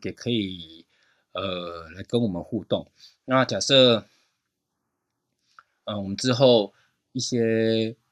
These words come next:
在宝岛快易通上面的、呃，节目的录制呢，我也会放上，哦，这个出手牌我就买的这个节目里面哈。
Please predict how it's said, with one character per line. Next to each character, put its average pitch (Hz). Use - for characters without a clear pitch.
在 120
宝 -
岛 101
快 120
易 117
通 110
上 104
面 101
的、 76
呃， 87
节 101
目 113
的 92
录 113
制 104
呢， 90
我 107
也 104
会 113
放 104
上， 98
哦， 87
这 104
个 90
出 -
手 120
牌 95
我 95
就 120
买 90
的 80
这 95
个 90
节 95
目 104
里 85
面 90
哈。 -